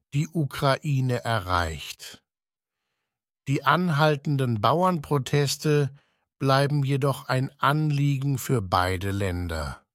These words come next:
In den Vereinigten Staaten zeigt sich Präsident Joe Biden unzufrieden mit einem Gerichtsurteil in Alabama. Dieses Urteil steht in Zusammenhang mit eingefrorenen Embryonen,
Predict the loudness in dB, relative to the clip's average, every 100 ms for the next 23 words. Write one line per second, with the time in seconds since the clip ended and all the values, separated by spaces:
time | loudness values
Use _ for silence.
0 | _ _ -2 2 2 2 2 2 2 0
1 | 0 -2 -2 2 4 4 2 -4 -2 2
2 | 2 2 -2 -4 -2 0 2 2 0 0
3 | 0 0 0 0 0 2 4 4 0 0
4 | -2 -2 0 0 0 0 0 -2 -2 0
5 | 0 2 0 0 0 0 0 0 0 0
6 | -2 -4 -8 -2 -2 -2 2 2 2 0
7 | -2 0 2 0 2 2 2 0 -4 -6
8 | -10 _ _ _ _ _ _ _ _ _
9 | _ -2 0 0 0 0 0 0 2 4
10 | 4 2 0 0 0 -2 0 0 4 4
11 | 4 2 2 2 2 0 0 0 2 2
12 | 0 -2 0 2 2 2 0 0 -2 0
13 | 0 0 2 2 2 4 4 2